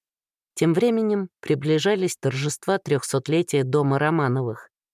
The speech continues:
Москва готовилась к встрече государя.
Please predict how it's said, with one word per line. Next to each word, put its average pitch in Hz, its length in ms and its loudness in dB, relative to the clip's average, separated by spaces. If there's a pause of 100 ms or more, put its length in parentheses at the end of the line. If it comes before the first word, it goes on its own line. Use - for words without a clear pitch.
(160)
Москва 151 340 0
готовилась 139 640 0
к - 100 -16
встрече - 520 -2
государя. 139 680 -2